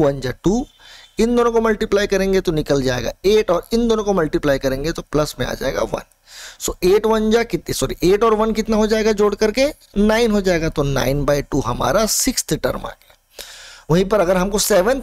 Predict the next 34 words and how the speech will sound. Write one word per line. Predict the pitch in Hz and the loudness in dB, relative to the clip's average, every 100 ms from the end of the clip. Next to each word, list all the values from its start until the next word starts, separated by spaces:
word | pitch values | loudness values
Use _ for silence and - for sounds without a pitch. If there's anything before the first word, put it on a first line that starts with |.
| 254 | -2
term | 226 180 | -2 0
निकालना | 165 147 131 127 | 0 -2 -2 -4
है | 120 180 | -2 -2
तो | - | -2
सेवंथ | - 170 190 190 | 0 0 0 0
term | 190 | 0
निकालने | 185 180 170 170 | 0 0 0 0
के | 175 190 | -2 0
लिए | 190 - | -2 0
ए | 165 | 0
सिक्स | 175 208 - | 0 -2 -2
की | 226 | -2
रि-, | 208 202 - | 0 0 -2
X, | 175 - - | -4 -4 -4
A | 165 | -2
six | 165 196 - | 0 -2 0
का | 208 | 0
requirement | 214 220 208 214 226 226 | 0 0 2 2 0 2
है | 294 - - - - - - | 2 0 -10 -20 -18 -10 -2
और | 170 - | -2 2
ए | 226 226 | 2 2
सिक्स | 247 190 | 0 -2
जो | 185 | 2
है | 165 | 2
वो | 202 | 2
nine | 208 156 151 160 | 0 0 0 2
by | 139 143 | 0 0
two | 156 | 0
अभी | 160 151 156 | 2 2 0
अभी | 135 135 | 2 0
हम | 123 123 | 0 -2
लोग | 202 | -2
निकाले | 240 - - - | -2 -2 -4 -8
हैं। | - | -18